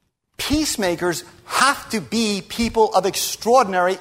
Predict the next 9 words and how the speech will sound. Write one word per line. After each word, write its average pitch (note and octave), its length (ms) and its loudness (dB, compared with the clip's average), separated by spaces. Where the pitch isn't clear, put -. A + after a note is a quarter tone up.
empathetic G3+ 680 0
power F3+ 580 2
and F3+ 100 -2
extraordinary G#3 680 0
objectivity F#3+ 800 0
and D#3+ 160 -8
fairness, G3+ 480 0
and C#3+ 300 -6
this G3+ 340 2